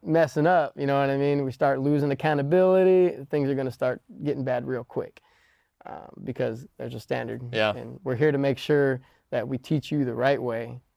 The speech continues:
Speaker 1: so that way when you go over to Derby phase, you're good to go, man.
Speaker 2: <laughs> Solid.
Speaker 1: You're good to go.
Speaker 2: So I guess, do you have any, do you have any,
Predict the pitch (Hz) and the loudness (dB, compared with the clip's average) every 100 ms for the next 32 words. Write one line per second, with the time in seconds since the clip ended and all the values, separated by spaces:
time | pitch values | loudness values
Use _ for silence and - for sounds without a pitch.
0 | _ - 113 120 123 120 120 117 123 123 | _ -12 -6 -4 -4 -4 -6 -6 -4 -4
1 | 117 117 123 143 135 127 147 147 135 _ | -6 -6 0 2 0 0 2 2 -2 _
2 | _ _ _ _ _ - 170 165 147 131 | _ _ _ _ _ -12 -8 -6 -6 -6
3 | 151 214 175 143 180 196 _ _ _ _ | -4 -4 -6 -8 -10 -14 _ _ _ _
4 | _ _ 139 - 135 151 123 - 180 - | _ _ -8 -2 0 2 0 -2 -4 0
5 | 202 156 151 165 123 98 180 - 165 170 | 0 0 0 0 0 -2 -4 0 2 2
6 | 185 196 185 185 185 - - - 175 196 | 2 0 2 2 0 -2 -8 -4 0 2
7 | 202 190 165 | 2 0 -2